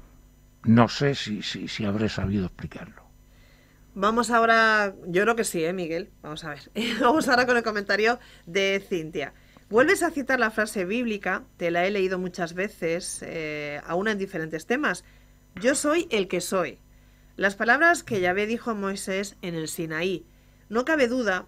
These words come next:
Speaker 2: que encierran una enseñanza profunda que no se explica en los catecismos ni libros de religión,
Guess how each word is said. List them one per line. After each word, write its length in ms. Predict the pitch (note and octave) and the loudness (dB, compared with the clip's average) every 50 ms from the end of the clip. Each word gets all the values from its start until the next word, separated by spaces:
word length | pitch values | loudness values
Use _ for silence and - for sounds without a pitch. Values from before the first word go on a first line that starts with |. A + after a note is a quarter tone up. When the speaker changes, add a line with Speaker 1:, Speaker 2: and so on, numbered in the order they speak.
| - _ - | -14 _ -10
Speaker 2:
que 100 | - F3+ | -6 -6
encierran 480 | F3+ F3+ - G#3 F#3+ G#3+ G#3+ G#3+ A3+ | -6 -4 -2 0 0 2 2 0 0
una 140 | A3 A3 A3 | 0 0 0
enseñanza 500 | A3 A3 - A3+ G#3 G3+ G3+ G3+ A#3 G#3+ | -2 -2 -2 -4 -2 -2 -2 -2 -4 -6
profunda 640 | - G3 F#3 - - A3 A3 A3 G#3 F#3+ F#3 G#3 - - - - - - | -6 -6 -8 -6 -4 -4 -2 0 0 0 0 -2 -4 -14 -20 -20 -16 -10
que 100 | - F3 | -8 -4
no 100 | F3+ F#3 | -4 -4
se 120 | G3 - | -4 -4
explica 640 | G#3 - - - - G3+ G3 G3+ G3 G#3 G3+ G#3 - - | -8 -8 -10 -12 -6 -4 -4 -2 0 2 2 2 0 0
en 80 | - E3+ | -4 -6
los 100 | F3 F3 | -8 -8
catecismos 560 | - F3+ F3+ F3+ F3 - G#3+ G#3 A3 A3+ A3+ | -8 -8 -8 -6 -4 -4 -4 -4 -4 -4 -4
ni 120 | G#3+ G3 F#3 | -2 -2 0
libros 320 | F#3 F#3 F#3 G3+ G#3+ G3 | 0 0 0 -2 -2 -2
de 100 | G3+ F#3+ | -2 -2
religión, 580 | F#3 F3 E3+ E3 - - A#3+ B3+ C#4 C4 G3+ | -2 -2 -4 -6 -8 -6 -4 -2 -2 -2 -4